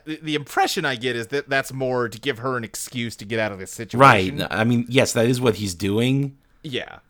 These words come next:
Speaker 2: Uh, but this whole dynamic's kind of weird.
Speaker 1: It really is.
Speaker 2: Like Bruce Banner, the super genius white man.
Speaker 1: Yeah.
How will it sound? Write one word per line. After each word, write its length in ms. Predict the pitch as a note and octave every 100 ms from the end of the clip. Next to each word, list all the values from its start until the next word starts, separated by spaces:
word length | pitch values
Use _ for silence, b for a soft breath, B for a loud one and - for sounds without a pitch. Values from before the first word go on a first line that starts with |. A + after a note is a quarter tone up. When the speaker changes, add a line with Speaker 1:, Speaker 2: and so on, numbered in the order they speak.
| _ _
Speaker 2:
Uh, 420 | G#2 G#2 G#2 G#2 -
but 220 | - G2 G#2+
this 160 | C#3
whole 160 | - D#4+
dynamic's 600 | - B2 A#2 A2 G2+ -
kind 240 | - G#2
of 140 | F#2+ F2+
weird. 460 | F#2 G2 G#2+ A#2 b b b
Speaker 1:
It 220 | A#3 B3+
really 400 | E3+ D#3+ C3+ B2
is. 580 | A2+ A#2 A2+ A2+ - G2+
Speaker 2:
Like 200 | G#2+ G2+
Bruce 260 | G2 A2 -
Banner, 320 | G#2+ G#2+ G#2
the 100 | G2+
super 280 | - A2 G#2
genius 380 | G2 G2+ G2+ -
white 220 | G2 F#2+
man. 500 | F#2 F#2+ F#2+ F#2+ F#2 - _ _ -
Speaker 1:
Yeah. 400 | B2 G2+ F#2+